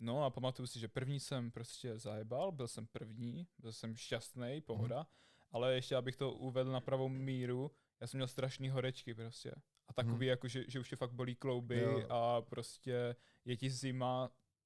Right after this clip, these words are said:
Speaker 1: strašný. No a teď prostě jsem měl to druhý kolo a myslel jsem si, že, že jsem to dal ještě líp, ale asi jsem prostě tam udělal nějakou technickou chybu nebo tak a přijel jsem o trošku později.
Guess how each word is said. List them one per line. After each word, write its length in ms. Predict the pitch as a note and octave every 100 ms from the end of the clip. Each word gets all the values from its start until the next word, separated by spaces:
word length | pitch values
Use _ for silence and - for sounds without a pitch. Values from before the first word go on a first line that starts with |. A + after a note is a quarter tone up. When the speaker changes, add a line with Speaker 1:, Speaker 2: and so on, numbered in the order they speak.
| _
Speaker 1:
strašný. 580 | - - C3 C3 - A#2 - _ _ _ _ _
No 340 | A#2+ B2+ -
a 360 | A#2+ B2 B2 A#2+ - _ _ _ _ _ _ _
teď 200 | C3 A#2
prostě 340 | - - -
jsem 120 | B2 C3
měl 120 | B2+
to 120 | A#2+
druhý 280 | G#2+ A#2 C3
kolo 360 | C#3+ D3 G3 F#3+ _ _ _ _ _
a 320 | A2 G#2+ G#2+ - _ -
myslel 260 | B2+ - B2+
jsem 120 | C3
si, 60 |
že, 160 | B2+ C3 B2
že 140 | C3 B2
jsem 140 | C3
to 80 | C3
dal 100 | C3
ještě 220 | B2+ -
líp, 280 | A#2+ C3+ F3 - - _ _ _
ale 200 | - B2
asi 220 | B2 -
jsem 200 | B2+ C3
prostě 260 | B2 A#2+ C3+
tam 140 | C3+
udělal 140 | C3 B2+
nějakou 260 | B2+ B2+
technickou 440 | B2+ B2 C3+ - C3
chybu 240 | - B2+
nebo 180 | B2+ A#2+
tak 320 | A2 C3 C#3 -
a 300 | A#2+ A#2+ A#2+
přijel 400 | - - C3+ B2+
jsem 260 | - C3 B2
o 100 | E3+
trošku 560 | - C3 - - C#3
později. 720 | B2+ B2 A#2+ B2 B2 B2 C#3+